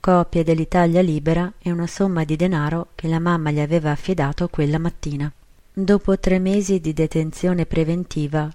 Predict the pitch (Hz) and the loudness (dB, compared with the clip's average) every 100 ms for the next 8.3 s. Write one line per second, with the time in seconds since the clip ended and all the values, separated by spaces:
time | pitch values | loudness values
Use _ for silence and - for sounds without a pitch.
0 | - - - 170 170 185 185 175 175 170 | -12 -8 -4 -2 0 0 2 0 0 0
1 | 170 175 170 156 - - 160 160 160 175 | 0 0 0 0 -4 -4 -2 0 0 -2
2 | 160 - 160 147 151 170 - - 175 165 | -2 -2 -2 0 -2 -4 -8 -12 -8 -2
3 | 180 165 180 202 185 151 147 - 180 175 | -2 0 2 4 4 0 -2 -4 -4 -4
4 | - 185 - 185 175 180 180 160 156 151 | -4 -8 -2 -2 0 0 2 0 0 -2
5 | 151 - 151 165 170 165 156 156 170 - | -2 -2 -4 0 2 2 0 0 -2 -2
6 | 156 165 180 151 143 151 170 - 170 180 | -4 -2 0 0 0 -2 -4 -4 -4 -2
7 | 180 196 - 147 151 160 165 165 175 156 | 0 -2 0 -2 -2 -2 -2 -2 -6 -4
8 | 147 143 143 | -4 -4 -6